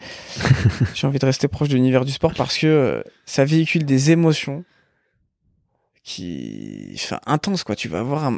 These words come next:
Speaker 2: tu, tu vas voir un match de foot, tu vas, euh, supporter un de tes potes sur un championnat, tu vis des trucs. In-, enfin, incomparable.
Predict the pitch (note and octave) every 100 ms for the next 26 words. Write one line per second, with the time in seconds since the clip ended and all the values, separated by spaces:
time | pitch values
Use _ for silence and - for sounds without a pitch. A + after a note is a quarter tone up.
0 | - - D3 - - C#3 C#3 F3+ D#3 C#3+
1 | E3+ D#3 D3+ C3+ - G#3 - - - -
2 | _ - - C3 D3 D#3+ D3 C3 B2+ C3+
3 | - G3 E3 - F3+ D#3+ D3 - F#3 -
4 | _ _ _ - - C#3+ D#3 F#3 - C#3+
5 | F#3+ D#3+ - G3 - _ _ _ _ _
6 | _ _ _ _ - C#3 A#2+ - - -
7 | C#3+ D#3 G3 G3